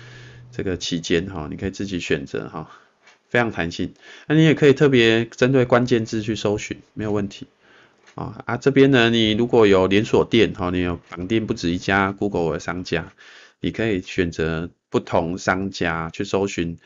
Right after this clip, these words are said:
他们的评论是如何哈。如果你是管理员的话，那你是老板的话，你就可以去看各区的这个评论啊，所以你也可以请专员来看一看，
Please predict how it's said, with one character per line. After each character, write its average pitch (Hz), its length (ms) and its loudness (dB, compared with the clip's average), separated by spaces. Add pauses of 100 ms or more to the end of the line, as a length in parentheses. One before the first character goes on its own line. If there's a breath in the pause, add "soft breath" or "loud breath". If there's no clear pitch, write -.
(200 loud breath)
他 98 200 -6
们 85 180 -2
的 78 240 -4
评 82 260 -8
论 92 180 -2
是 85 160 -8
如 73 200 -8
何 - 100 -12
哈。 78 340 -12
如 90 140 -4
果 98 100 0
你 87 120 -6
是 98 120 -10
管 92 220 -4
理 98 80 -2
员 80 180 -2
的 82 120 -6
话， 98 260 -4 (480 loud breath)
那 95 140 -4
你 87 140 -2
是 101 100 0
老 92 160 6
板 82 180 2
的 85 120 -2
话， 98 180 0
你 82 80 -4
就 95 140 -2
可 95 120 -6
以 85 60 -4
去 92 120 -8
看 101 240 -4
各 104 200 4
区 95 340 -4
的 85 220 0
这 101 100 -6
个 98 80 -6
评 82 300 -8
论 92 160 -2 (240 soft breath)
啊， 78 220 -12
所 95 180 -8
以 92 40 -4
你 98 100 -2
也 95 80 0
可 101 160 -6
以 98 40 0
请 85 220 -6
专 98 240 -2
员 92 180 -2
来 82 140 -6
看 101 180 -4
一 95 40 -2
看， 95 240 -6